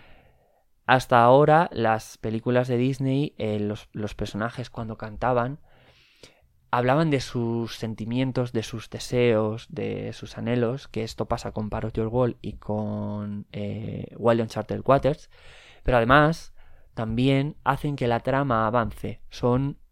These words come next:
eh, puentes para la trama. Y esto me gusta muchísimo porque es una característica que dio Howard Ashman a las canciones de, de La Sirenita y de Disney y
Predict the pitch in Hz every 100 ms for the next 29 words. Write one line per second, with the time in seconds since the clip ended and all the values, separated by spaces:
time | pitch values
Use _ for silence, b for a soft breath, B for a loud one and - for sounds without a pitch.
0 | - 110 110 101 101 101 101 98 - -
1 | 131 117 117 151 - - b b b 117
2 | 113 104 101 107 104 - 117 - 123 127
3 | 131 - 131 131 117 120 120 113 - 120
4 | 127 110 107 110 113 110 107 107 107 113
5 | - - 101 - - 107 104 98 107 117
6 | 127 120 - B B B B - 120 117
7 | 110 107 104 - - 117 117 113 131 -
8 | 104 - 104 101 110 107 127 - 110 110
9 | 104 101 - 107 107 107 110 104 107 113
10 | 113 107 107 127 120 120 156 - 123 147